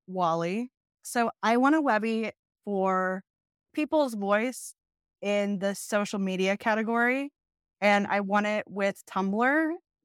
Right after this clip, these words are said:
for running their socials through the end of twenty twenty-two and essentially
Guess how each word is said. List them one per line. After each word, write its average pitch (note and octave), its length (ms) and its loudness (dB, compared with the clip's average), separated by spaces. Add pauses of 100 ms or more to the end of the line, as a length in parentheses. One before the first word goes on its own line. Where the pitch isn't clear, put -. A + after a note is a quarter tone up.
(120)
for G3 360 2
running G3+ 380 2
their F#3+ 160 2
socials F#3 600 -2
through F#3 200 -2
the F3+ 160 -2
end F3 340 -2
of E3+ 380 0 (400)
twenty G3+ 260 0
twenty-two G#3+ 720 -2
and F#3+ 140 -2
essentially F#3+ 760 -4